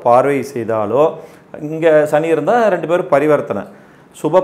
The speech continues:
பரிவர்த்தனைன்னு சொன்னாலும் கூட, சந்தேகத்துக்குரியவராக, தனது புத்திசாலித்தனத்தை யாரும் அறியாத வண்ணம்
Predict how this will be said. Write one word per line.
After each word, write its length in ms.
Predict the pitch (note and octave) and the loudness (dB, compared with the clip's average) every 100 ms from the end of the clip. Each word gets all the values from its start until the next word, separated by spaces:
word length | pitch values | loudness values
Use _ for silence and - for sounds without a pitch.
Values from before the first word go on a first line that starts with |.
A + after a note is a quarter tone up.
| F3 | 2
பரிவர்த்தனைன்னு 580 | E3+ E3 D#3 D#3+ D3+ - | 2 2 0 -4 -8 -8
சொன்னாலும் 360 | C3 C#3+ D3+ A#2+ | -4 0 0 -2
கூட, 220 | A2+ A#2+ F3 - - - _ - - - | -4 -2 -2 -4 -16 -20 _ -20 -20 -6
சந்தேகத்துக்குரியவராக, 1400 | C#3 E3+ F#3 G3 F#3+ D#3 D3 C#3+ C#3+ C3 B2+ B2 C3 D#3+ | -4 -2 0 0 0 -4 -10 -6 -4 -2 0 0 0 -2
தனது 300 | D#3 C3 B2 G#2 | 0 -2 -2 -4
புத்திசாலித்தனத்தை 920 | A#2+ C#3+ F#3 F3 E3+ - C3+ B2+ - E3+ | -6 -6 0 0 0 -4 -6 -6 -6 -4
யாரும் 600 | A#2+ A#2+ D3 F3+ G3 G3 | -4 -2 0 2 0 -2
அறியாத 520 | - C3 C#3+ D3+ D3 C3+ | -4 -2 0 0 -2 -4
வண்ணம் 380 | A#2 A#2+ E3 | -8 -8 -10